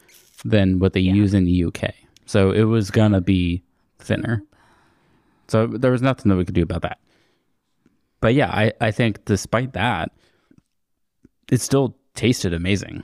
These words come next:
Speaker 1: Like, the, um, the, the filling is super good, just the right amount of peppermint that it
Speaker 2: Mm-hmm.
Speaker 1: doesn't taste like toothpaste. It tastes like you're eating this, like, really lovely chocolate and,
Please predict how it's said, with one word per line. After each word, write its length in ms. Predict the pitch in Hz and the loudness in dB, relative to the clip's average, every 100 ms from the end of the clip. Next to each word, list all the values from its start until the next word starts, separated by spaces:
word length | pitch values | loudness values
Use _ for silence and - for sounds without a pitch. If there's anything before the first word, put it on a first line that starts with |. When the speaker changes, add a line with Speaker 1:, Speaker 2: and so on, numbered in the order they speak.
| - - | -10 -4
Speaker 1:
Like, 240 | 85 - | -4 -2
the, 400 | 95 90 90 87 _ _ | -2 0 -2 -6 _ _
um, 460 | - 92 90 90 87 _ _ _ _ - - | -2 0 0 -2 -4 _ _ _ _ -20 -4
the, 460 | 98 87 85 82 92 | 0 2 0 -2 -2
the 80 | 92 | -4
filling 560 | - 101 110 123 123 | 0 0 2 0 0
is 260 | 123 110 101 | 0 0 -2
super 500 | - - 107 101 98 | -8 -2 0 0 2
good, 380 | 101 104 101 - - | 4 4 0 -6 -6
just 260 | 117 104 - | -2 -2 0
the 80 | |
right 160 | 101 101 | 0 2
amount 220 | 101 101 | 2 2
of 60 | 101 | -2
peppermint 460 | 104 - 107 104 - _ _ - | -4 0 0 0 -2 _ _ -2
that 100 | 104 | -2
it 20 | |
Speaker 2:
Mm-hmm. 60 | 104 | 2
Speaker 1:
doesn't 200 | 233 - | 0 0
taste 180 | 101 98 | -2 -4
like 120 | 95 | -6
toothpaste. 440 | - 104 - 98 - | -4 -4 0 -4 -4
It 80 | 98 | -8
tastes 280 | 98 - | -6 -4
like 220 | 104 98 - _ _ _ _ _ _ _ - - | -4 -4 -8 _ _ _ _ _ _ _ -20 -10
you're 140 | 117 95 | -2 2
eating 440 | 107 101 98 98 | 2 2 2 2
this, 200 | 98 - | 0 -2
like, 180 | 95 90 | -4 -2
really 320 | 98 98 95 - | 0 2 0 -2
lovely 560 | 95 95 98 95 92 _ _ _ _ _ _ - 123 | -4 -2 0 0 0 _ _ _ _ _ _ -16 -12
chocolate 560 | - 92 - 95 95 _ - | -4 -4 0 2 2 _ 0
and, 540 | 98 90 90 90 | 2 2 0 -4